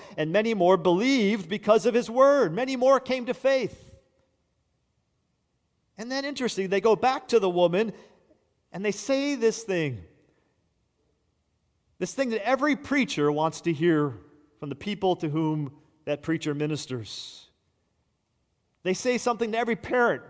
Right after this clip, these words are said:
longs to hear their children say to them.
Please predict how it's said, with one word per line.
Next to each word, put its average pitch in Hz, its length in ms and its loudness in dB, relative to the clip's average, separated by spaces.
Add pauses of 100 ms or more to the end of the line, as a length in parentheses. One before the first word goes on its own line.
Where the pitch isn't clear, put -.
(540)
longs 185 380 2
to 190 80 -4
hear 190 180 0
their 180 140 2
children 135 580 2
say 123 280 -6
to 127 120 -10
them. 107 380 -8